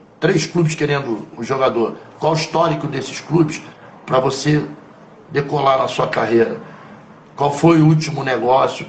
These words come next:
Quem foi? Qual foi o valor? Você tem que estudar como se fosse um imóvel, né? Por quanto foi vendido o último imóvel, os últimos três imóveis nesse prédio aqui? Quanto foi?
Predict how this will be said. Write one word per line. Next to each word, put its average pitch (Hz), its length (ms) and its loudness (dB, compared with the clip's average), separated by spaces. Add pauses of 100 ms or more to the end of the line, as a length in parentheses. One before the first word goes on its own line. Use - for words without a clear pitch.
Quem 156 200 2
foi? 143 600 0 (280)
Qual 147 200 2
foi 151 240 2
o 135 40 0
valor? 135 600 0
Você - 180 -6
tem - 160 -4
que - 80 -8
estudar - 360 0
como 160 180 -2
se - 80 -8
fosse 180 240 0
um 220 40 -4
imóvel, 143 460 2
né? 156 220 -4 (500)
Por - 100 -14
quanto 180 220 0
foi 180 140 2
vendido 156 360 4
o 147 40 4
último 151 320 2
imóvel, 131 340 4
os 117 100 -2
últimos 156 360 2
três 143 340 2
imóveis 127 420 2
nesse 117 220 -4
prédio 110 380 -2
aqui? 101 200 -6
Quanto 143 300 -2
foi? - 300 -4